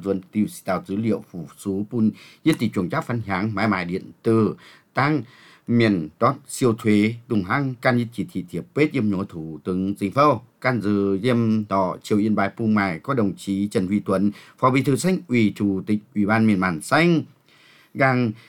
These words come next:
diệt thám điều khoi can đề án đình chú, trồng cứu diêm Chính phủ, hà bé, lãnh bộ tú diệp bia trộm duẩn có, có tiểu sĩ diêm nhỏ nải bé, tăng quý diệp tiểu buồng thòng, duẩn tiểu công chiếm chủ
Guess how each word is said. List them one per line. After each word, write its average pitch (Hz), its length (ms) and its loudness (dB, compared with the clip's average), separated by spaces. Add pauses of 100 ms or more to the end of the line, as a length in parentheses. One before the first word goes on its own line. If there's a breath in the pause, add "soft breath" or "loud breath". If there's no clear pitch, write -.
(120 loud breath)
diệt 139 240 2
thám 117 440 0
điều 123 260 6
khoi 135 240 0
can 131 180 0
đề 113 100 2
án 107 300 0
đình 104 300 2
chú, 180 300 2 (180)
trồng 120 180 2
cứu 107 380 2
diêm 143 140 2
Chính 113 260 -6
phủ, 165 300 4 (120)
hà 113 180 2
bé, 127 240 0 (160)
lãnh 117 200 4
bộ 107 80 2
tú 170 200 0
diệp 147 160 2
bia - 120 2 (200)
trộm 90 300 0
duẩn 107 160 0
có, 104 360 0 (220)
có 156 100 -2
tiểu 110 300 0
sĩ 95 460 -2
diêm 131 180 2
nhỏ 104 120 2
nải 87 240 -2
bé, 113 260 0 (400 loud breath)
tăng 170 240 2
quý 120 200 2
diệp 170 160 -8
tiểu 110 120 2 (140)
buồng 110 200 2 (100)
thòng, 98 340 0 (460 loud breath)
duẩn 120 260 4
tiểu 110 340 -2
công 139 320 2
chiếm 143 160 -2
chủ 104 140 -2